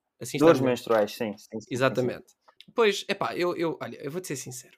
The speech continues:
Speaker 1: Eu, eu, para mim, este tipo de, de, de desfiles é equivalente ao desfile da parada gay. Que é tipo, todas as pessoas que lá vão têm muito boas intenções e estão à espera de um resultado. Muitas vezes o resultado é o oposto, que é o que acontece. Pronto, e eu, eu pessoalmente,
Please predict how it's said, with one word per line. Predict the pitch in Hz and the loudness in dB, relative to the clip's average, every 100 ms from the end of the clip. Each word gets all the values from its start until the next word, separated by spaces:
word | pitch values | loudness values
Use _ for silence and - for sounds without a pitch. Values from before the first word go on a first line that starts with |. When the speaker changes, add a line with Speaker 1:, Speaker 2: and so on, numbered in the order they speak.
| - | -8
Speaker 1:
Eu, | 156 - | -8 -6
eu, | 151 | -6
para | 135 135 | -2 0
mim, | 131 131 127 - _ _ | 0 -2 -4 -14 _ _
este | 151 - 131 | -10 -6 -8
tipo | 127 | -8
de, | 139 135 131 | -4 -4 -4
de, | 123 127 120 | -8 -6 -6
de | 127 131 | -4 -4
desfiles | 127 - 131 123 123 - - | -4 -4 -4 -4 -6 -14 -4
é | 139 | -2
equivalente | 135 143 127 131 131 127 | -2 -4 -4 -2 0 -2
ao | 127 | -4
desfile | - 143 127 | -4 -4 -4
da | 123 | -4
parada | 131 127 127 | -6 -8 -12
gay. | - - _ _ _ _ _ _ | -18 -20 _ _ _ _ _ _
Que | 147 | -4
é | |
tipo, | 143 131 - _ _ | -4 -4 -8 _ _
todas | - 220 196 | 4 4 4
as | 190 | -2
pessoas | - 135 | -2 -2
que | 175 | 6
lá | 160 | 8
vão | 160 160 | 8 2
têm | 151 | 0
muito | 156 202 - | 2 0 6
boas | 190 175 | 4 6
intenções | 175 175 170 165 127 123 | 2 0 0 0 0 -4
e | 127 | 0
estão | 151 | 0
à | |
espera | 151 160 147 | 2 0 0
de | 151 | -2
um | |
resultado. | 143 151 151 127 - _ _ _ _ | -4 -2 -2 -4 -6 _ _ _ _
Muitas | 180 214 | 0 2
vezes | 180 180 | 4 4
o | 175 | 2
resultado | 165 165 160 147 | 0 2 4 4
é | |
o | 139 | 2
oposto, | 123 123 123 _ _ _ _ _ - | 0 -4 -12 _ _ _ _ _ 0
que | |
é | 165 | 0
o | |
que | 156 | 2
acontece. | 170 160 135 127 _ _ _ - - | -2 0 -2 -4 _ _ _ -20 2
Pronto, | 175 - - | 2 2 -4
e | 190 196 | -2 0
eu, | 196 196 190 | 4 4 6
eu | 202 208 | 6 4
pessoalmente, | - 214 180 175 175 | 2 4 6 4 2